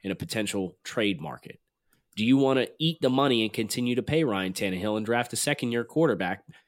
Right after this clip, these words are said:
knowing that you're probably gonna be in the market again in twenty twenty? I don't know. And that's what, as you said, makes the Dolphins such a difficult team to peg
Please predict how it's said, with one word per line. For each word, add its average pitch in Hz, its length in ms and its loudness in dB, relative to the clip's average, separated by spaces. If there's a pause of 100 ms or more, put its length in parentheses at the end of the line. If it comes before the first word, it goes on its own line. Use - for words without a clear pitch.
(160)
knowing 117 580 2
that 104 200 0
you're 113 80 -4
probably 120 440 2
gonna 107 180 -2
be 104 100 0
in 101 80 0
the 95 60 -4
market 98 340 -2
again 90 240 -6
in 82 100 -10
twenty 78 280 -16
twenty? 139 420 -6 (1600)
I 120 80 0
don't 120 140 2
know. 113 200 0 (600)
And 110 140 0
that's 143 240 2
what, 139 260 2
as 98 280 -2
you 190 100 4
said, 85 260 0
makes 107 280 0
the 113 40 -4
Dolphins 113 420 2
such 113 180 -2
a 98 40 -2
difficult 131 560 0
team 110 200 -2
to - 60 -6
peg 107 360 0